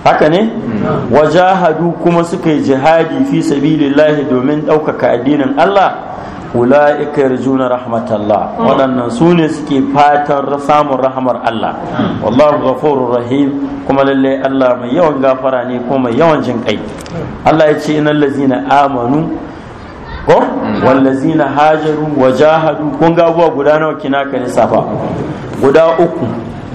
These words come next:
Ibn al-Qayyim a cikin littafin sa Zadul Ma'ad yake cewa waɗannan su ne shika-shikai na kafa daula ta musulunci.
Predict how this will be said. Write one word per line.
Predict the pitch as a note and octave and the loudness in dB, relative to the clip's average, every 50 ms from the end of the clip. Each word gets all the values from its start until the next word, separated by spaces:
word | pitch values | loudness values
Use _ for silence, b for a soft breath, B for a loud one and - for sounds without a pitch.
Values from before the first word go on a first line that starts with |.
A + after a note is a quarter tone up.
| - - - - - - - - | -12 -12 -14 -14 -16 -4 0 2
Ibn | D#3+ G#3+ G#3 | 2 4 2
al-Qayyim | G3 F#3 F#3 - - F#3+ F#3+ F#3+ F3+ F3+ F3+ F3 F3 - - | 2 0 0 0 2 2 2 2 0 0 -2 -2 -6 -6 -6
a | F3+ | -8
cikin | - - - E3 E3 E3 | -8 -2 -2 0 0 0
littafin | D#3+ D#3 E3 E3 E3+ D#3+ D#3+ D#3+ D3 C3+ | 0 0 2 4 4 4 4 2 0 -2
sa | C#3 C#3+ C#3 C3+ | -2 0 2 2
Zadul | D3+ D#3 D#3 A#2+ C3 C3+ | 4 4 4 4 2 2
Ma'ad | B2+ B2+ B2 C3 C#3+ D3 C#3+ C#3+ D3 - - - - - - - - - - - - | 2 2 0 2 2 2 2 0 0 -4 -10 -12 -14 -14 -14 -14 -14 -14 -6 0 0
yake | - - - E3 D#3 C#3+ | 2 2 4 2 2 2
cewa | - - D#3+ C#3+ D3+ E3+ | 2 2 4 4 4 4
waɗannan | E3+ E3+ D#3+ D#3 D#3 D3+ D3+ | 2 0 0 0 -2 -4 -4
su | - - D#3 D#3+ D#3+ | -4 -4 -4 -2 0
ne | D#3 C#3+ C3+ | 0 0 0
shika-shikai | - - B2+ B2 - - C3 B2 A#2+ A2+ - B2 A#2 - - D3+ D3 D3 D3 D3 C#3+ - - | -2 -2 -4 -4 0 2 2 2 2 2 0 -2 -2 0 2 2 2 2 2 0 -2 -2 0
na | C3 C#3 C#3+ C#3 | 0 2 2 0
kafa | C3+ - D#3 D#3 D3 D3 C3+ | 0 0 0 0 2 2 2
daula | B2 C3 C3+ C3 C3 A#2 A2 | 2 2 2 2 2 0 -2
ta | - A#2 | -2 -4
musulunci. | A2 A2 A2 - A2+ A2 A2 G#2+ G#2+ - - - | -6 -6 -4 -2 -2 0 0 0 -2 -6 -10 -12